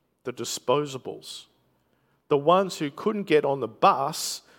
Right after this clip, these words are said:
of greed, immorality, and idol-, and idolatry, and so got run over by that bus.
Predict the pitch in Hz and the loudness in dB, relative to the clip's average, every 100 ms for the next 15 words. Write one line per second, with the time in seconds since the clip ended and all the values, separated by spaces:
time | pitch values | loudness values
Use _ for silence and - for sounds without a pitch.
0 | _ _ 123 117 113 143 143 135 131 - | _ _ 0 0 0 2 4 2 -6 -6
1 | 151 143 123 123 117 113 107 107 123 143 | -4 0 2 2 0 -2 -4 -2 0 0
2 | - 113 107 107 123 156 147 - - 110 | -2 -4 -2 0 0 0 -2 -10 -12 -12
3 | - 156 - - 117 120 117 - 135 156 | -10 -10 -6 -4 -4 -2 -4 -4 -4 -2
4 | 165 139 104 95 85 - - - - - | -2 -4 -6 -8 -10 -10 -14 -18 -18 -18
5 | - - - | -18 -20 -20